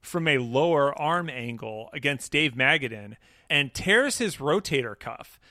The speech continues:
The surgery was delayed at first, so he spends June and July on the D L. And then later in the season, he ends up fighting with Cubs management in the press.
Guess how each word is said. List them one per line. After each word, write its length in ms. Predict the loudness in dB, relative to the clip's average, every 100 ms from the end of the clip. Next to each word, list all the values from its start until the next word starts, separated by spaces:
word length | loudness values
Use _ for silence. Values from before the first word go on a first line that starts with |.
| _ _ _
The 80 | -10
surgery 540 | -2 2 2 0 0
was 300 | 2 2 0
delayed 460 | -2 -2 0 0 0
at 120 | -4
first, 640 | -4 -2 0 -2 -4 -10 -12
so 160 | -4 0
he 80 | 0
spends 640 | 0 0 0 0 -6 -10 -16 _ _ -12
June 320 | -2 0 2
and 120 | 0 0
July 480 | 2 4 6 4
on 260 | 2 -2 -4
the 80 | -4
D 280 | -2 2 2
L. 440 | 2 -2 -8 -16 _ _ _ _
And 140 | 0 2
then 200 | 2 2
later 360 | 2 2 2
in 120 | 2
the 100 | 2
season, 500 | -2 -2 -2 -2 -4
he 260 | -4 -6 -4
ends 220 | -4 -2
up 120 | -2
fighting 540 | -4 4 6 6 2 -2
with 180 | -4 0
Cubs 360 | 0 0 -2
management 680 | -2 -2 -4 -6 -6 -6 -10 _ _ _ _
in 180 | 2 2
the 60 | 2
press. 680 | 0 4 4 2 -10 -12